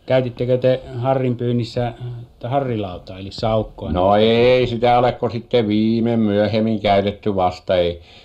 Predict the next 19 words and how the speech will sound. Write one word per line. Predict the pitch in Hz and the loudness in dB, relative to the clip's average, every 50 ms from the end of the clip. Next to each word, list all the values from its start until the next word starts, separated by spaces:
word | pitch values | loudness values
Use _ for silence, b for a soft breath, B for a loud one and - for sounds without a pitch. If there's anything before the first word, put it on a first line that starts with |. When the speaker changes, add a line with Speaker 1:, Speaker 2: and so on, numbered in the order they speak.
| B B B | B B B
Speaker 2:
ei | - 76 80 87 98 | -4 -2 0 2 2
aikaisemmin | 95 87 87 87 85 90 92 92 - 95 90 92 90 82 | 4 4 2 2 2 0 -2 -2 0 -2 -2 -2 -4 -2
käytetty | 90 90 87 85 85 80 80 - 85 | 0 0 0 0 -2 -2 -4 -6 -8
silloin, | 73 82 85 85 76 | -6 -4 -4 -4 -4
kun | - | -2
oli | 90 90 85 | -2 -4 -2
paras | 80 - 82 82 85 87 85 80 - - - _ - - 53 - - - | -2 -2 -2 -2 -2 -2 -2 -4 -8 -12 -20 _ -18 -18 -18 -18 -16 -10
kala-aika, | - 76 80 82 82 82 82 80 80 80 78 78 80 | -6 -4 -2 -2 0 0 0 0 0 -2 -4 -4 -6
niin | 82 80 78 | -6 -6 -6
silloin | 78 73 71 71 80 95 98 | -8 -8 -8 -8 -6 -4 -4
aivan, | 82 80 82 82 80 80 78 76 76 B B B B B B | -2 -2 -2 -2 -2 -4 -6 -8 -10 B B B B B B
aivan | 80 92 104 120 127 107 | -2 0 0 2 0 0
perävavalla. | - 90 85 80 80 80 76 73 73 76 73 73 71 71 69 67 67 - B B B B B B B B B B B B B - - - - | 0 0 0 0 0 0 0 0 -2 -2 -2 -4 -4 -4 -6 -8 -12 -16 B B B B B B B B B B B B B -20 -20 -16 -12
Speaker 1:
No, | 113 113 | -10 -8
mitä | 120 127 147 143 143 | -4 0 0 2 2
muuta | 143 160 170 151 143 | 4 4 4 4 2
kalaa | 113 117 104 101 95 95 | 2 0 -4 -8 -8 -12
siinä | 92 - 98 95 85 - | -14 -14 -14 -14 -14 -14
on? | 90 92 | -14 -16